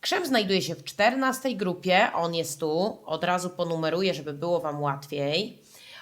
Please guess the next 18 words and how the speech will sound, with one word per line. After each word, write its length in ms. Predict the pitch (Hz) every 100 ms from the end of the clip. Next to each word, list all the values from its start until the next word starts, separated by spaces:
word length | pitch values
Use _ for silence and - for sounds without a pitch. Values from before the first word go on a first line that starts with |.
| - -
E, 400 | 156 151 147 147
teraz 340 | 247 269 269
tak, 220 | 175 -
spójrzcie, 500 | - 294 240 - 143
krzem 400 | - - 302 320 -
je, 300 | 175 185 180
znajduje 340 | 185 185 226
się 120 | - 185
w 60 |
czternastej 560 | - 254 269 254 247 220
grupie 280 | 214 208 -
i 400 | 196 208 339 -
w 80 | -
trzecim 480 | - 160 147 196
okresie. 480 | 233 233 175 139 - - - - - - -
Szukamy 440 | - 247 247 349 349
niesparowanych 680 | 269 - 226 214 262 277
elektronów 760 | 240 220 208 185 170 214 262 -